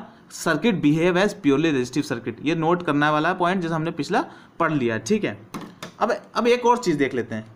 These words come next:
कि रेजोनेंस कंडीशन पे पावर कितना होगा, at resonance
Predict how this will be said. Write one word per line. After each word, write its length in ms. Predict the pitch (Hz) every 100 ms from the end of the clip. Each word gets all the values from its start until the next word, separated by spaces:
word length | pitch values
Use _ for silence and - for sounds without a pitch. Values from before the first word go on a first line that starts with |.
| - -
कि 60 |
रेजोनेंस 400 | 202 180 208 233
कंडीशन 360 | 226 190 180 202
पे 100 | 226 226
पावर 320 | 170 156 208
कितना 260 | 156 143
होगा, 240 | 123 107 104 - - - - -
at 180 | 143 156
resonance 540 | 147 139 151 135 180